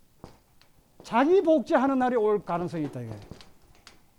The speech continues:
인간이 로봇을 자꾸 만들어내는 게 아니라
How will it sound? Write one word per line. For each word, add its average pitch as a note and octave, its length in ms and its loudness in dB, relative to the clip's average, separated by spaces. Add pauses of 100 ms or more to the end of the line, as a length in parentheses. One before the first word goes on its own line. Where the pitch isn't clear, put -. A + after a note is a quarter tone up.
(1500)
인간이 C4+ 600 8
로봇을 A3+ 440 2
자꾸 F#3+ 180 0
만들어내는 G3 540 4
게 B3+ 100 2
아니라 D3+ 500 0